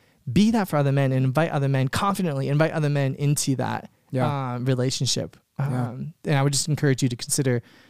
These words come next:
Speaker 1: how is the Lord calling me to do that? And maybe who am I supposed to run alongside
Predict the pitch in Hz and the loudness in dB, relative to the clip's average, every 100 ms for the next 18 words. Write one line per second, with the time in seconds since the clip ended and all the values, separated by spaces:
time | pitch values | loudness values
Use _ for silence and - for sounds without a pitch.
0 | _ - 220 214 202 170 160 156 135 117 | _ 0 2 4 4 4 2 4 2 2
1 | 117 127 120 - _ - _ 151 151 151 | 2 2 -2 -6 _ -20 _ 4 6 4
2 | - 175 156 135 - 123 123 127 123 120 | 6 4 2 -4 -4 -2 0 0 0 0
3 | 117 127 - 135 131 | 0 -2 -2 -2 -2